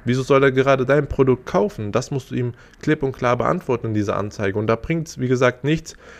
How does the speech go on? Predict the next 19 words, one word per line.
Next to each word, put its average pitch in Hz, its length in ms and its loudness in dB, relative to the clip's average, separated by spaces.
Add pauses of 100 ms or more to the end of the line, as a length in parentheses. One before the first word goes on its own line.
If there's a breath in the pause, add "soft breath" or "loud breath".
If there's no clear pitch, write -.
(160 loud breath)
der 120 100 4
beste, 127 500 2
das 113 160 -4
beste 120 260 2
Kampagnen-Setup 135 840 -4
zu 113 120 -8
haben, 117 220 -4
wenn 110 80 -2
die 113 80 -2
Botschaft 127 520 0
nicht - 180 -10
passt. 92 220 -4
Und 110 100 -4
ich 110 140 -4
hab - 120 -4
mir 131 100 2
dann 127 100 4
mal 123 180 2
seine 120 300 2